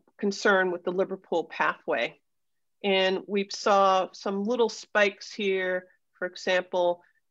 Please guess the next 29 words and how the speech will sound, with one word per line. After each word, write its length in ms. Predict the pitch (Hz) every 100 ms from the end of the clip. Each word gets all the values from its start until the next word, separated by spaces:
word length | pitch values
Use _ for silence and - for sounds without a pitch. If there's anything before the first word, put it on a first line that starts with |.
| _
in 280 | 190 185 180
the, 440 | 175 165 165 151 -
you 140 | 196
know, 260 | 175 165 156
a, 220 | - 180
uh, 580 | - 170 160 80 - - _ _ _ - _ _ _
a, 400 | 175 175 175 160 -
uh, 280 | 170 165 170
ha-, 380 | - 208 196 - -
healthcare 480 | 247 220 - 220 202
system 540 | - 202 - 196 180 180 _ _ -
who 100 | 202
said 340 | - 202 202
that 140 | 180 -
everybody 480 | 208 208 214 202 196
had 220 | 196 190
to 60 | 190
have 120 | 170
a 140 | - _
post 280 | 185 196 -
form 420 | 175 170 165 160 _ _ -
at 160 | 196
sixty-five 840 | - 196 - 156 180 165 160 156 - _
or 80 | 151
something 440 | - 185 196 160
really 260 | 160 175 170
ridiculous 600 | 170 170 175 - 170 -
like 200 | 156 147
that. 320 | 175 170 160